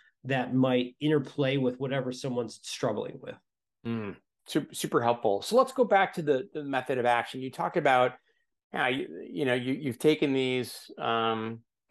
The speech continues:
Speaker 2: young probiotics, they've been heat treated, so they're no longer active, right? That's why you call them paraprobiotics.
Speaker 1: Right.
Speaker 2: Um, and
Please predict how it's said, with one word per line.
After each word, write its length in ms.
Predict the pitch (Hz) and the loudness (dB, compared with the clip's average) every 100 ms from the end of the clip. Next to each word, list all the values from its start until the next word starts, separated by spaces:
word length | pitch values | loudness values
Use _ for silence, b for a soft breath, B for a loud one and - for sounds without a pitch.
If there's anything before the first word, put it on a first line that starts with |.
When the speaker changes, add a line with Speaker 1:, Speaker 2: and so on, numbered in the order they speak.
| - _ - | -20 _ -10
Speaker 2:
young 520 | 135 127 139 147 139 | -2 2 2 2 0
probiotics, 960 | - 135 127 120 117 113 113 - - - | 2 2 4 4 4 4 2 -2 -14 -8
they've 240 | 113 113 | -6 -4
been 140 | 113 | -6
heat 340 | 98 - 156 147 | -6 -6 -6 -6
treated, 640 | - 123 120 120 117 107 - _ _ _ _ _ - | -2 0 2 4 4 2 -12 _ _ _ _ _ -12
so 200 | - 123 | -2 0
they're 120 | 120 | 2
no 160 | 131 | 2
longer 560 | 143 135 131 120 113 - _ _ _ _ - | 4 4 4 2 0 -4 _ _ _ _ 0
active, 480 | 120 110 - 95 95 | 2 2 0 -12 -4
right? 160 | 113 117 | -2 -2
That's 160 | 117 | -2
why 100 | 131 | -2
you 100 | 117 | -2
call 280 | 113 117 110 | -2 -4 -4
them 80 | 101 | -4
paraprobiotics. 1120 | 117 117 107 - 98 92 90 90 101 - - b b b | 0 0 0 -4 -8 -6 -6 -6 -8 -12 -20 b b b
Speaker 1:
Right. 300 | 123 98 - - | -6 -6 -8 -4
Speaker 2:
Um, 520 | 131 120 113 110 117 - | 0 2 2 0 -6 -8
and 480 | 127 117 117 117 | -2 0 0 0